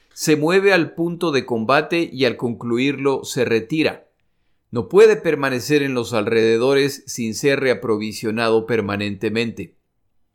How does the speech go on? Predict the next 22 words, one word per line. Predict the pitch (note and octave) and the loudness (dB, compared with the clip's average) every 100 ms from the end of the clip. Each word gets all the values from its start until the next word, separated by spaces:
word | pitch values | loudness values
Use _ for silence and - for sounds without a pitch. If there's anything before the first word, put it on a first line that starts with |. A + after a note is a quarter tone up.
| _ _ - | _ _ -4
En | C#3 | -2
los | D3+ | 0
episodios | E3+ E3+ D#3+ A#3 A#3 | 0 0 0 2 2
respecto | G3 D3 F#3 - D#3 | 0 0 -2 0 2
a | |
esta | E3+ F#3 F3 | 2 2 -2
guerra, | C3+ A2 F2+ - _ _ _ _ _ _ - | 0 -2 -4 -12 _ _ _ _ _ _ 0
he | D3+ | 2
mencionado | G#3 G#3 F#3+ F3 F3+ E3+ | 2 0 -2 0 -2 0
los | D#3 | 0
nombres | C3 D3 D3+ D3+ | 0 -2 0 0
de | B2+ | 2
algunas | A2+ G#2 A2+ A#2+ | 0 -2 -2 -2
ciudades: | A#2+ B2 A#2 A#2+ G2+ - - _ _ _ _ _ _ _ _ | -2 -2 2 2 0 -6 -20 _ _ _ _ _ _ _ _
Trípoli, | - E3+ F3 A#2+ F#2 - - _ _ _ _ | 0 0 0 -2 -2 -6 -18 _ _ _ _
Benghazi, | F#2 A2+ A2+ B2+ C#3 - F#2+ E2 _ _ _ _ _ _ | -4 -2 0 2 2 0 -10 -14 _ _ _ _ _ _
Tobruk, | B2+ A#2 B2+ E3+ - - _ _ _ _ | -2 0 4 2 2 -6 _ _ _ _
Sidi | _ - E3 F#3 F3 | _ -8 -4 -2 -2
Barrani, | D#3+ D3+ C3+ D#3 D3+ A2+ - - _ _ _ | 0 0 2 0 0 -6 -12 -20 _ _ _
Bardia, | _ G2 G2 F#2+ C3+ C#3+ E2 - _ _ _ _ _ | _ -6 -6 -4 -2 0 -2 -6 _ _ _ _ _
El | - G#2 | -8 -4
Alamein. | G#2 G2 G#2+ B2+ A#2 F2 - | -2 -2 0 2 2 -2 -12